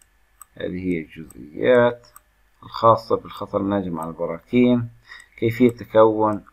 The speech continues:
العواصف الرعدية مع الضغط ال-، الم-، الظواهر المف-، المرافقة لها،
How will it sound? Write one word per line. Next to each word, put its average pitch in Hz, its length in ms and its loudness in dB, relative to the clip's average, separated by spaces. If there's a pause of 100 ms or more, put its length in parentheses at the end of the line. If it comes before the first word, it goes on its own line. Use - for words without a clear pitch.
العواصف 113 580 2
الرعدية 113 520 0
مع 107 160 -2
الضغط 98 460 -6 (200)
ال-، 98 240 -6 (540)
الم-، 110 360 -2
الظواهر 101 460 4
المف-، 82 380 -16 (200)
المرافقة 95 1040 -6
لها، 127 440 0